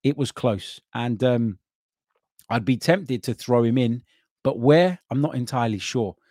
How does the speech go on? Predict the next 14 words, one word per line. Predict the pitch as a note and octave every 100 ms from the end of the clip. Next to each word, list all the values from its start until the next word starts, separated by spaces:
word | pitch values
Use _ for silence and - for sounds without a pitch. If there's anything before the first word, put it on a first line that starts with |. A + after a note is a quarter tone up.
| _ _ -
if | A#2+
I'm | B2 A2+
being | A#2 A2+
honest | A#2 G#2+ -
with | G2
you. | F#2+ E2+ _ _ _ _ _ _ _ -
I | B2+
mentioned, | C3+ E3 G#3 - - F3 D3+ -
I | C3+
think | - - F#3 F#3+ -
it | G3 -
was | D3+ D#3
after | D3 C3+ -
Brentford, | A#2+ A2 C3+ C#3 - G#2+ F#2